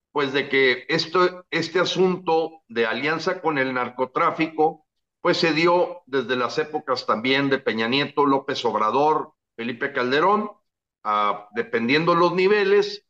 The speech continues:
pero pues ya no se puede negar que los argumentación que ha dado el narcotráfico,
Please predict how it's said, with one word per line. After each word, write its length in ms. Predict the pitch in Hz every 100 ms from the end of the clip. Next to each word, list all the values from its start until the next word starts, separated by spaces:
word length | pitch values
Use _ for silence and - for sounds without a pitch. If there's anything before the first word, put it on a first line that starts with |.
| _ _ _
pero 300 | 175 190 185
pues 200 | 165 135
ya 360 | 151 156 156 -
no 180 | 151 151
se 140 | 160
puede 400 | 156 147 143 151
negar 480 | 135 120 135 147 139
que 140 | 139
los 340 | 120 117 - -
argumentación 800 | 110 107 113 110 113 110 143 143
que 120 | 147
ha 60 | 147
dado 280 | 139 143 151
el 80 |
narcotráfico, 1200 | 135 117 - 110 - 151 147 147 - 147 151 156